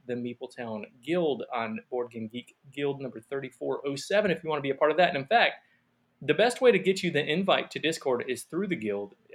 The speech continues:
<sighs> that I can tell, unless you email us and I can send you a link, but I don't really know how to find it other than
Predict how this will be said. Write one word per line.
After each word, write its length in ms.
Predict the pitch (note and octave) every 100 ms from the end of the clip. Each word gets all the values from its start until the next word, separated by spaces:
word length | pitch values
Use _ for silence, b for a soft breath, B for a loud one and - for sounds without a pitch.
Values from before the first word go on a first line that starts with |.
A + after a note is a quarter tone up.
| -
<sighs> 920 | - - - - - - _ _ - D3+
that 120 | D#3
I 80 | D3
can 120 | C#3
tell, 200 | F3+ C3+
unless 200 | C3+ E3+
you 60 | G3
email 300 | G3 G3 F3
us 140 | E3+
and 100 | D#3+
I 60 | D3+
can 120 | D3+
send 220 | C#3 D#3
you 100 | C3+
a 40 | A#2+
link, 260 | A#2+ B2+
but 100 | -
I 60 | D3+
don't 180 | G#3+ F#3+
really 200 | E3+ E3+
know 120 | D#3
how 80 | D3
to 60 | C3
find 360 | C#3 C#3 D3
it 120 | B2 -
other 240 | C#3 C3+
than 400 | A#2+ A#2 A2+ A2